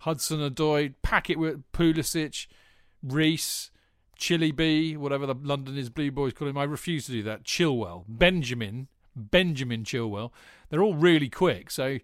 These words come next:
you know, let's, let's kill 'em with pace, mate, 'cause I, I think they're all old men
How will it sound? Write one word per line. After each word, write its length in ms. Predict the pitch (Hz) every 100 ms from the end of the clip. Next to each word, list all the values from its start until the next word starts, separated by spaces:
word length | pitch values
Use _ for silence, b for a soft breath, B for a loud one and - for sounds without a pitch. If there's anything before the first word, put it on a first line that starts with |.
| b b _
you 120 | 220 160
know, 220 | 123 123 151 196 220
let's, 220 | 214 -
let's 120 | 226
kill 220 | - 233
'em 100 | 220
with 120 | 143 -
pace, 360 | 175 208 -
mate, 240 | 113 95 110
'cause 120 | 139
I, 100 | 170 180
I 20 |
think 160 | 165 220
they're 140 | 214
all 120 | 175 143
old 180 | 139 127
men 360 | 175 180 78